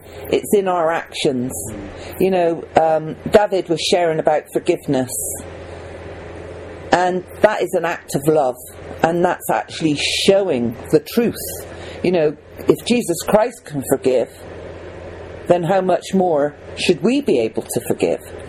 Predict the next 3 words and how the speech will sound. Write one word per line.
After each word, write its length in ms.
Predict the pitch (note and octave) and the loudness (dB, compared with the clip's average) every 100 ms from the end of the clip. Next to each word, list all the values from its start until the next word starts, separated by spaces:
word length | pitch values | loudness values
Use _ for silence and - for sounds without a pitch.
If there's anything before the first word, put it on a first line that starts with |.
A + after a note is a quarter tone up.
| - - - - - - - - - - - | -14 -14 -14 -16 -16 -14 -14 -14 -14 -12 -2
Jesus 300 | G3+ A#3 G3 - | 0 2 0 0
Christ 400 | - F#3 E3 - | 2 2 2 0
loved. 540 | F#3+ A3+ B2 - - | 2 4 2 0 -12